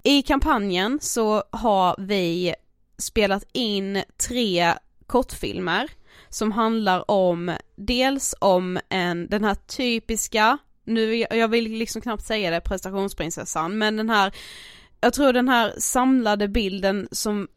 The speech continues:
är om väldigt många ungdomar idag som liksom vill ha högsta betyg, vill vara med på allting,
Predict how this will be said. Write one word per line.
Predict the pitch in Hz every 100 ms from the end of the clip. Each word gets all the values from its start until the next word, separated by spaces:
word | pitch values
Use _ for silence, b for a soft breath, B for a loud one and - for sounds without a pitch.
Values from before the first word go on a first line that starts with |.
| -
är | 214 196 190 185 - _ _ _ _ _ _ _ - -
om | 208 208
väldigt | 196 226 226 220
många | 226 247 277 226 165 160
ungdomar | 202 214 190 175 175 156
idag | 180 185 160 175
som | - 190 180
liksom | 180 - 175 165 165
vill | 185 196 185
ha | 175
högsta | 175 269 302 - 233
betyg, | 220 240 277 240 240 233
vill | 208 220
vara | 208
med | 220 254 269 262
på | -
allting, | - 240 220 220 - 220 202 208 214